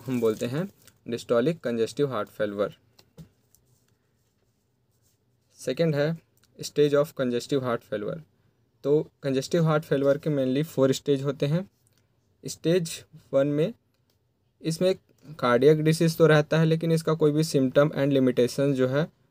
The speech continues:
वो शो नहीं होता है during physical activity। सेकंड है स्टेज सेकंड। तो सेकंड स्टेज में हमको कुछ, अ, सिम्टम्स जो है शो होते हैं और कुछ जो लिमिटेशंस भी इसके शो होते हैं। स्टेज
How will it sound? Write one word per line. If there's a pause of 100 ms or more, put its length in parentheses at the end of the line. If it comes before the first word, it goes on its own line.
वो
शो
नहीं
होता
है
during
physical (120)
activity। (1400)
सेकंड
है
स्टेज (300)
सेकंड। (600)
तो
सेकंड
स्टेज
में (460)
हमको
कुछ,
अ, (320)
सिम्टम्स
जो
है
शो
होते
हैं (360)
और
कुछ (340)
जो
लिमिटेशंस
भी
इसके
शो
होते
हैं। (840)
स्टेज